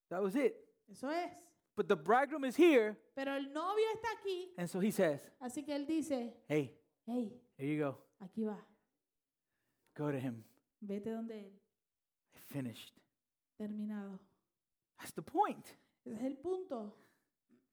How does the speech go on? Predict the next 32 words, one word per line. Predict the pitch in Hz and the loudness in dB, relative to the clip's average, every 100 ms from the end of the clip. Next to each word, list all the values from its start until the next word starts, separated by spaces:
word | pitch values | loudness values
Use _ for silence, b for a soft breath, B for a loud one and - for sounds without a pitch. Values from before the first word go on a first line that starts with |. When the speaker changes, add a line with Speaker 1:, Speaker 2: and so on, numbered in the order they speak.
| _ _ 262 220 B _ _ | _ _ -20 -20 B _ _
Speaker 1:
John | 208 285 311 | 4 6 8
then | 294 294 | 8 4
continues | 294 269 285 311 294 285 | 2 4 6 8 8 6
with | 277 | 4
his | 285 269 | 4 4
relationship | 277 262 285 294 233 302 | 6 6 6 4 4 4
with | 294 226 | 4 6
Jesus. | 349 359 214 156 | 10 10 8 6
This | 208 | 4
is | 226 | 4
Speaker 2:
Juan | 214 | 4
Speaker 1:
where | 269 | 4
we | 285 | 4
see | 349 349 | 6 8
this. | 214 - - | 8 4 -4
Speaker 2:
Juan | 269 302 | -4 -2
entonces | 330 339 381 370 359 | -2 -4 -4 -2 -2
continúa | 339 311 294 311 381 339 | -4 -4 -4 -2 -2 -2
con | 302 294 | -2 -2
su | 294 | 0
relación | 285 269 269 269 | 0 -2 -2 -4
con | 294 294 | -2 0
Jesús. | 311 403 440 311 - | 0 2 2 0 -2
Por | 220 | 6
Speaker 1:
Who, | 339 349 | 8 8
Speaker 2:
eso | 494 - | 4 6
Speaker 1:
who | 320 359 | 10 10
is | 285 | 8
Speaker 2:
vemos | 294 | 8
Speaker 1:
John | 330 320 269 | 10 10 10
Speaker 2:
esto. | |
Speaker 1:
here? | 285 262 180 139 | 8 8 6 2